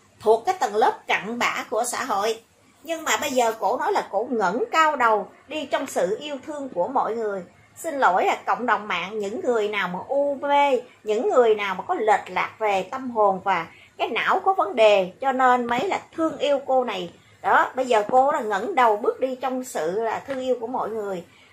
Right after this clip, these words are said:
Mình hãy cúi mặt đi, sắp cúi mặt xuống rồi đó. Nếu như một con người người ta hiểu biết á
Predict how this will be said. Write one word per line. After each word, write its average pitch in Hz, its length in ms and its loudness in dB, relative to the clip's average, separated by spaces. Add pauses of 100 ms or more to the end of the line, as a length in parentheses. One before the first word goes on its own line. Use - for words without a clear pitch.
(120)
Mình 233 180 0
hãy 240 240 2
cúi 403 240 8
mặt 254 180 0
đi, 294 300 2 (100)
sắp - 260 -6
cúi 381 240 2
mặt - 120 -4 (100)
xuống 320 180 -6
rồi 403 80 2
đó. 269 240 2
Nếu 320 280 0
như 302 140 -4
một 233 300 -4
con 269 180 -2
người 214 240 0
người 196 100 -6
ta 254 160 -4
hiểu 233 280 -2
biết 381 280 4
á 381 100 -4